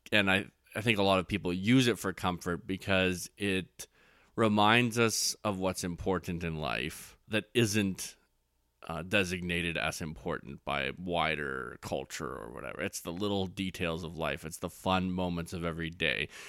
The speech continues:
It's the relationships you have that you never really talk about with the people at work, or it's the,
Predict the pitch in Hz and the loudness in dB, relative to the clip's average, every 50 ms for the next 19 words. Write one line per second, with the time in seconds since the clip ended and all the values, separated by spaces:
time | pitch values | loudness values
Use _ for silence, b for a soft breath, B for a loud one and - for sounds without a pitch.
0 | B B B - 98 90 - - 104 95 98 95 95 95 95 95 92 - 101 92 | B B B 0 0 0 2 0 2 2 2 2 2 4 2 2 2 0 -2 0
1 | - 98 85 - - 92 90 85 90 87 85 85 85 82 82 - b b b b | 0 -2 -2 -2 -2 -2 -2 0 2 4 4 4 4 2 0 -4 b b b b
2 | b - 98 95 98 95 98 95 95 95 98 98 92 92 92 - - - 92 85 | b -2 0 0 2 2 2 2 2 0 -2 -2 -2 -2 -4 -6 -4 -2 -2 -2
3 | - - 87 82 87 85 82 - - - - 80 - - 87 - - 90 90 90 | -2 -4 -6 -2 -2 -2 -2 -4 -6 -10 -10 -10 -8 -8 -8 -6 -4 -4 -4 -4
4 | - 80 85 90 82 - - - - 87 87 87 85 87 85 - - - - 87 | -4 -4 -4 -2 -2 -2 -4 -10 -6 -2 0 0 0 0 -2 -4 -8 -8 -8 -10